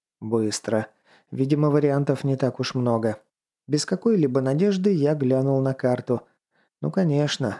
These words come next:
надо как-то пройти К П П, другого пути нет».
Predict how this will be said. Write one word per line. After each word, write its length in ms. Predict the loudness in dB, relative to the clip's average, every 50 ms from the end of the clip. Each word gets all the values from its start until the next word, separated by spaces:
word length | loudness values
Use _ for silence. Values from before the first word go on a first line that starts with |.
| -10 -14
надо 400 | -10 -6 -4 -2 0 0 0 -2
как-то 400 | 0 0 0 0 0 0 -2 -2
пройти 480 | 0 2 2 2 2 0 0 0 -2 -2
К 160 | 0 -2 -2
П 140 | 0 -2 -4
П, 360 | -2 0 0 2 2 0 -2 -6 -8
другого 440 | -2 0 0 0 2 2 2 2 0
пути 340 | 0 -2 -4 -4 -2 -4 -4
нет». 360 | -2 -2 -2 -2 -4 -6 -12